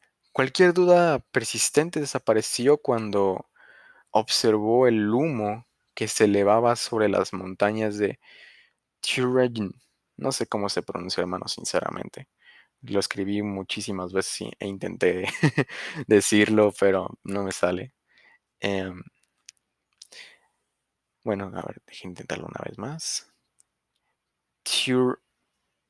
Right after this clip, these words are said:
Thuringen, <laughs> no sé cómo se diga. Por la quema de carbón. Esto era por la quema de carbón, hermanos. Solo para ser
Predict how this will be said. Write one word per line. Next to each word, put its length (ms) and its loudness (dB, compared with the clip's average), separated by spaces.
Thuringen, 920 0
<laughs> 420 -6
no 180 0
sé 180 -4
cómo 200 0
se 120 -6
diga. 320 -6
Por 200 6
la 120 8
quema 500 6
de 380 8
carbón. 420 2
Esto 200 0
era 100 6
por 160 -2
la 100 4
quema 220 -4
de 80 -6
carbón, 320 -2
hermanos. 600 -8
Solo 460 6
para 280 6
ser 480 4